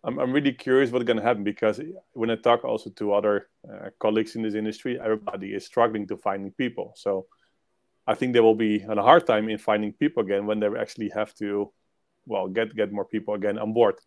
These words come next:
Or there is, is li-, is like a long-term version, so they wanna do less customer supporting, we wanna automate more processes and stuff, and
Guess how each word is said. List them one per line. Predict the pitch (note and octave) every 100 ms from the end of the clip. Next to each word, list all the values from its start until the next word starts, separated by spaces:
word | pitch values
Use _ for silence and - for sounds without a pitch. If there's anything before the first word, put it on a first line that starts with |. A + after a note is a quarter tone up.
| _ _ _ _ _ _ _
Or | C3+
there | C3+ C3 B2+
is, | A#2
is | A2
li-, | A#2+ C3+
is | B2+
like | A#2 G#2+
a | A2
long-term | A2 A2+ A2 A2 G#2
version, | A2 G#2
so | G2 G2+
they |
wanna | G2+ G#2 G2
do | G#2+
less | A2 G#2+
customer | - G#2+ - G#2 G#2+
supporting, | G#2 - G#2+ G#2 G2+ G2
we | F#2+
wanna | G2+ G#2+
automate | G#2+ G#2+ G#2 G2+
more | G#2+
processes | G2+ A2 G2+ - - G2
and | G2
stuff, | - G2+ G2+ F#2+
and | F#2